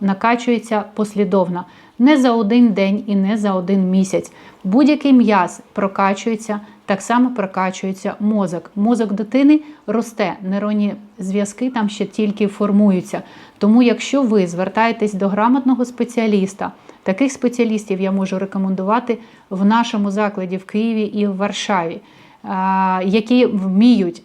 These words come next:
знають і люблять працювати з такими дітками,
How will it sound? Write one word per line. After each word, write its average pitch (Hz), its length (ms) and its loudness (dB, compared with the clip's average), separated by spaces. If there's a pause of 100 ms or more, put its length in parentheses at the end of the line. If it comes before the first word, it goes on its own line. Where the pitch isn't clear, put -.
знають 208 640 -2
і 202 140 -4
люблять 214 380 -4
працювати 196 520 -6
з - 40 -12
такими 190 360 -8
дітками, 180 480 -8